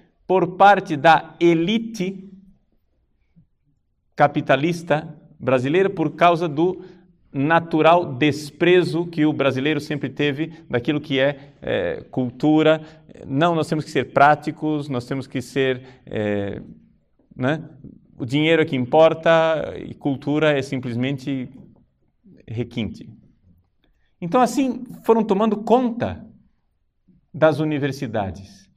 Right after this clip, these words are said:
E tomando conta das universidades, hoje, se você matricular seu filho numa universidade, saiba, o que ele irá encontrar é marxismo cultural.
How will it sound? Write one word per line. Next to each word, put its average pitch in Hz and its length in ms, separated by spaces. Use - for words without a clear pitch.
E 202 80
tomando 240 440
conta 277 360
das 196 200
universidades, 185 1160
hoje, 233 720
se - 120
você 135 320
matricular 226 680
seu 185 180
filho 208 380
numa 208 180
universidade, 170 800
saiba, 156 640
o 120 120
que - 160
ele 202 440
irá 151 240
encontrar 160 580
é 156 80
marxismo 147 500
cultural. 123 560